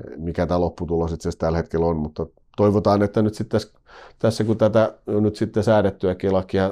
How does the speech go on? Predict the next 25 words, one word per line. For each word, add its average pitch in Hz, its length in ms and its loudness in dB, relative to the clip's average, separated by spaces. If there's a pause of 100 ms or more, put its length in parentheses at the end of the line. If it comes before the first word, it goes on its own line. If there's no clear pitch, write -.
(160)
toimeenpannaan, 87 640 0
mikä 85 200 -4
tarkoittaa 87 600 0 (420)
kymmenien 87 520 2
niin 87 100 -2
kuin 92 140 0
asetusten 80 580 -4 (340)
uudistamista 82 720 -4
tai 80 120 -4
tekemistä, 82 540 -4
jolla 80 200 -2
sitten 80 300 -8
aika 80 140 -8
paljon 85 280 -2
se 85 80 -4
konkretiakin 80 680 -6
määrittyy, 78 540 -4
että 76 300 -6 (680)
sen 104 280 2
kautta 92 360 2
niin 92 120 0
onnistutaan 90 600 0
siinä, 85 280 0 (720)
siinä 85 320 -4
tota 82 460 -2